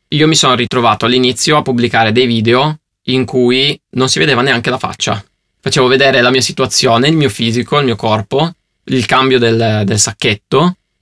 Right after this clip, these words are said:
e bloccavo il video. Quindi, eh, all'inizio non mi mostravo effettivamente, mi co-, mi coprivo un po', ma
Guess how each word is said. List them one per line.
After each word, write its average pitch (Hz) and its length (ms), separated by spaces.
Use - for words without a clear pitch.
e 143 120
bloccavo 151 380
il 156 80
video. 107 380
Quindi, 160 440
eh, 123 560
all'inizio 139 480
non 135 320
mi 143 180
mostravo 107 840
effettivamente, 110 800
mi 143 160
co-, 147 260
mi 135 180
coprivo 135 360
un 127 140
po', - 220
ma 147 420